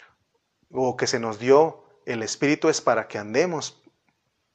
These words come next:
en ella. Es lo que dice Pablo, "Si vivimos por el Espíritu, andemos también por el Espíritu". ¿Y cómo se muestra que andamos en ella?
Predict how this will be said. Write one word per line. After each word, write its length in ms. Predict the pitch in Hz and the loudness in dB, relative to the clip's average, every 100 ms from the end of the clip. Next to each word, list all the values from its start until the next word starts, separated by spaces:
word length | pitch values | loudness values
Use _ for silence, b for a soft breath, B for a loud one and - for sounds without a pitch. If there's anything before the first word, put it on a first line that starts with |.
| _ | _
en 180 | 113 110 | -10 0
ella. 260 | 143 156 117 | 0 2 0
Es 120 | 127 | 2
lo 120 | 143 | 2
que 140 | - | 2
dice 220 | 117 123 131 | -2 0 4
Pablo, 500 | 127 151 160 - - | 8 8 6 0 -6
"Si 180 | - 110 | -10 -8
vivimos 520 | 113 107 143 175 151 | -6 -2 0 0 -2
por 200 | - 113 | 0 0
el 120 | 104 | 0
Espíritu, 680 | 95 - 135 147 147 190 208 B B B B | -4 -4 0 0 0 -2 -4 B B B B
andemos 500 | 104 107 120 147 143 | -4 -2 0 0 -2
también 320 | - 110 120 | -4 -6 -6
por 160 | 127 117 | -2 -2
el 120 | 101 | -2
Espíritu". 520 | 101 - 110 101 - - _ _ _ _ _ | -6 -8 -8 -10 -14 -20 _ _ _ _ _
¿Y 80 | 131 | -10
cómo 260 | 127 170 196 | 0 2 2
se 160 | - | 0
muestra 380 | 139 147 160 165 | 0 -2 -2 -6
que 160 | - 127 | -2 -4
andamos 480 | 107 120 139 135 120 | 0 0 0 -2 -6
en 120 | 104 | -4
ella? 320 | 127 175 247 | -4 -4 -6